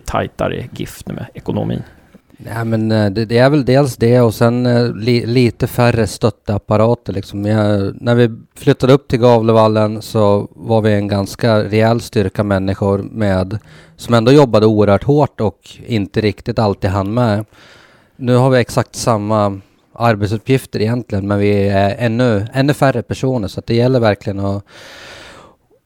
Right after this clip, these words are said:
Speaker 2: att få struktur på dagarna och, eh, vara ganska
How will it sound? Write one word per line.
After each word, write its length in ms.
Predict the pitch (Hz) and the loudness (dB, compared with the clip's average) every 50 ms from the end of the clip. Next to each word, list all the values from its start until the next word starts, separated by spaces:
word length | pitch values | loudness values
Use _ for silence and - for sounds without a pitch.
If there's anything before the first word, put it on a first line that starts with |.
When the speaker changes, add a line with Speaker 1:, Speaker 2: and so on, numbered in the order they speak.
| _ - | _ 0
Speaker 2:
att 260 | 127 120 110 127 - | 2 2 2 0 -2
få 440 | - 135 117 113 113 117 113 - - | 0 2 4 4 4 2 0 -2 -6
struktur 460 | - - 135 131 - - 135 135 127 | -4 -2 -2 0 2 4 4 4 4
på 140 | - 127 113 | 4 2 2
dagarna 560 | 117 110 104 104 104 117 113 110 104 110 107 - - - - _ | 4 4 4 4 4 2 2 2 2 0 -2 -4 -10 -20 -18 _
och, 420 | - 127 110 101 _ _ - - | -6 -6 -6 -6 _ _ -6 -2
eh, 280 | 110 107 104 101 101 98 107 107 101 - - - - - _ - - _ _ - | 0 2 4 4 2 2 0 -4 -10 -14 -20 -20 -20 -20 _ -20 -20 _ _ -6
vara 360 | - 120 131 120 110 117 120 | 0 4 6 6 8 6 6
ganska 720 | 113 123 113 104 98 - - - - 123 113 107 101 98 | 4 4 2 0 -2 -6 -10 -4 -2 0 2 2 2 0